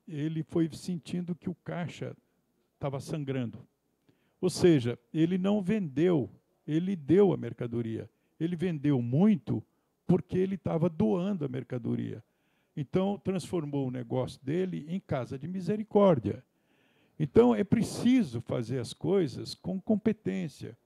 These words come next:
com conhecimento. Se eu não posso cobrar muito, porque eu vou perder o, o cliente, também não posso cobrar pouco, porque eu vou perder o negócio.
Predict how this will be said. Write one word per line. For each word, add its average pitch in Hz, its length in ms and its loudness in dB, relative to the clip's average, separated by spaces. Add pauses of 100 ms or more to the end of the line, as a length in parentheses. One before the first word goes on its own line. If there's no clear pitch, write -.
(140)
com 170 120 -4
conhecimento. 175 920 -6 (500)
Se - 180 -6
eu 220 80 4
não 226 140 4
posso 170 420 0
cobrar 120 400 -4
muito, 131 640 -2 (180)
porque - 240 -2
eu 139 60 2
vou 131 140 -4
perder 113 320 -4
o, 107 120 -10 (200)
o 123 140 -8
cliente, 151 540 -4 (440)
também 202 480 6
não 262 120 4
posso 151 460 2
cobrar 120 320 -2
pouco, - 540 2 (280)
porque - 220 4
eu 180 40 8
vou 160 120 2
perder 147 340 0
o 202 80 2
negócio. 165 680 0